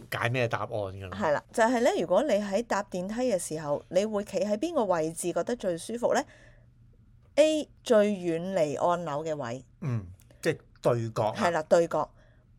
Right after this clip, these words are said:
Speaker 2: B，好近電梯門，但係唔近按鈕嘅位。
Speaker 1: 嗯。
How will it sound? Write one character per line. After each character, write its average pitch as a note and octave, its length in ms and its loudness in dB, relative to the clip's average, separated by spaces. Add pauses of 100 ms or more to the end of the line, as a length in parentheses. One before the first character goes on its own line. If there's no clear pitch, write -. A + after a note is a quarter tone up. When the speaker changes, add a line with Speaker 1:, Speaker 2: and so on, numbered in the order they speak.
(240)
Speaker 2:
B， D#4 320 4 (100)
好 - 320 2
近 E3+ 280 -6
電 D3+ 200 -8
梯 G3 240 -6
門， C3+ 240 -8 (300)
但 E3 180 2
係 F3+ 120 -4
唔 D3 220 -12
近 C#3+ 220 -10
按 D3+ 220 -8
鈕 D3 240 -8
嘅 D3 40 -4
位。 B2+ 260 -8 (400)
Speaker 1:
嗯。 A2 280 -6